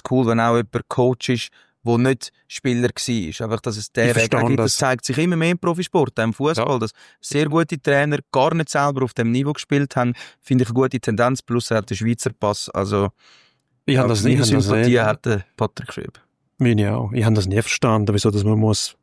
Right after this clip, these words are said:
Speaker 2: Profi gsi sein, um können Trainer sein nachher. Also, du musst einfach das Spiel verstehen, du musst ein gewisses Taktikverständnis haben, du musst können mit den Leuten umgehen, das ist etwas vom Wichtigsten. Und du brauchst wahrscheinlich ein gewisses Mass an Ausstrahlung.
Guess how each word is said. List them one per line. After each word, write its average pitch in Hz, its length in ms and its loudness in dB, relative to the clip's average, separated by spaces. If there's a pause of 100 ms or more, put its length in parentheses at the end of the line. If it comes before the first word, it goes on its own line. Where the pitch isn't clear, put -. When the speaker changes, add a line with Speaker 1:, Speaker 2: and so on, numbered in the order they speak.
(500)
Speaker 2:
Profi 123 320 2
gsi 117 320 -2
sein, 120 280 -2 (180)
um 101 60 2
können 104 320 0
Trainer 120 400 2
sein 113 240 0
nachher. 107 420 0
Also, 104 240 0 (560)
du 139 80 2
musst 107 140 4
einfach - 160 -2
das - 80 -2
Spiel 165 320 2
verstehen, 104 400 -2
du 95 60 -2
musst 92 160 -2
ein - 120 -4
gewisses 113 380 0
Taktikverständnis 139 1040 0
haben, 117 200 2 (320)
du 127 80 -2
musst 113 140 0
können 110 220 2
mit - 160 -4
den 107 100 2
Leuten 147 300 2
umgehen, 131 460 2
das - 360 -2
ist - 260 -2 (280)
etwas - 260 0
vom 104 160 0
Wichtigsten. 143 560 0 (300)
Und 156 200 0
du 208 60 2
brauchst 151 320 2
wahrscheinlich 131 320 0
ein - 40 -18 (180)
gewisses 143 340 2
Mass 127 320 2
an 110 100 2
Ausstrahlung. 92 720 0